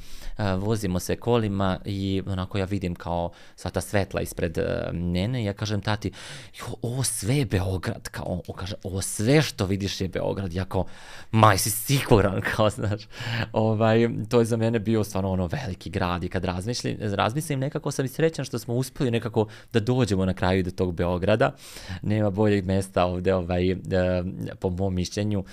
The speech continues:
iako volim različite gradove u cijelom regionu, ali opet Beograd nudi dosta nešto, ovaj, a, za, za naš razvoj i meni je zaista onako, ovaj,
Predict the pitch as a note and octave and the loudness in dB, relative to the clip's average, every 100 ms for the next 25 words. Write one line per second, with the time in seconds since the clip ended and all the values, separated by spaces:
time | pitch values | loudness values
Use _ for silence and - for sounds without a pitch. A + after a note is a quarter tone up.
0 | - E2+ F2+ F#2+ F2 F#2 F#2 F2+ E2+ G2 | -6 -2 -2 -2 -2 -2 0 -2 -2 0
1 | A2+ - F2+ F2+ F2 F2 F2+ G2 F2+ E2+ | -2 -2 -4 2 2 2 0 0 0 0
2 | E2+ D#2+ E2+ F2+ F#2 E2+ G2+ A#2+ A2+ A2+ | -2 -4 -4 -4 -4 -6 -6 -4 -2 -2
3 | A2 G2 G2+ G#2 - F#2 - F2+ E2+ F#2+ | -2 -2 -2 -2 -2 -4 -4 -6 -6 -8
4 | - F2+ F2 F2 F2 F2+ E2+ - - - | -6 -4 -4 -6 -4 -6 -6 -12 -20 -16
5 | - C#2+ A#1+ D#2+ - F2 F2 E2 - E2 | -6 -4 -2 -2 -4 -2 -2 -2 -2 -4
6 | F2 G2 G#2 F2+ E2+ F2+ F2 E2+ E2+ F2 | -4 -2 -2 0 0 -2 -2 -6 -6 -6
7 | - F2 F2 F2 F2 E2 E2+ F2 | -4 -4 -2 -2 -4 -2 -2 -4